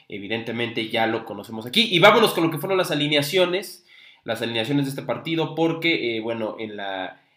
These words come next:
en la portería vimos a Oscar Jiménez, eh, ya como, como centrales, en una línea, una línea de cuatro,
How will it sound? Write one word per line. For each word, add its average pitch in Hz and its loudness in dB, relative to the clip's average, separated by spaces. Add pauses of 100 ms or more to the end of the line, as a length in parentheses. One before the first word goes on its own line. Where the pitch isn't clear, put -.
(120)
en 104 -12
la 101 -10
portería 131 4
vimos 120 -4
a 101 -6
Oscar 127 -2
Jiménez, 139 0
eh, 98 -12
ya 113 2
como, 95 -6
como 104 -14
centrales, 135 0
en 110 -10
una 120 -2
línea, 120 0
una 120 -2
línea 123 0
de 123 0
cuatro, 170 0